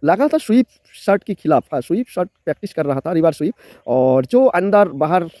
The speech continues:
जो स्पिन के खिलाफ वो गेंद को बहुत अच्छा स्वी-, स्वीप तरीके से स्वीप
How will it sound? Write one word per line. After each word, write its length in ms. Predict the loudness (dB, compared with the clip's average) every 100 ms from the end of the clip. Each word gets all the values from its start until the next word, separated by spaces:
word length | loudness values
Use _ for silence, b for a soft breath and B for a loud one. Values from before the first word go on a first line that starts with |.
| -14
जो 100 | -12
स्पिन 240 | -8 -6
के 100 | -6
खिलाफ 220 | -2 -2 0
वो 260 | 0 -2 -2
गेंद 380 | -2 0 0 0
को 300 | -2 -2 -6 -6
बहुत 300 | -2 0 0
अच्छा 160 | -2
स्वी-, 220 | -8 -10
स्वीप 180 | -8 -8 -8 _ _ _
तरीके 240 | 0 0
से 80 | -2
स्वीप 180 | -2